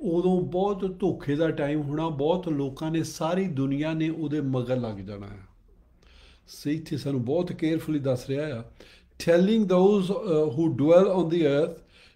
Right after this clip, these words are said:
to make an image of the beast who was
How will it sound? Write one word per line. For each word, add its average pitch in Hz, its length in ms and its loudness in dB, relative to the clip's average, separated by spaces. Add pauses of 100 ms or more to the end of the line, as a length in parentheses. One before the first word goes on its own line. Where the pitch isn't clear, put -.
(140)
to 139 80 2
make 180 420 4
an 214 40 0 (260)
image 208 340 4
of 147 80 2
the 143 120 4
beast 139 500 0 (480)
who 160 500 -2
was 147 120 6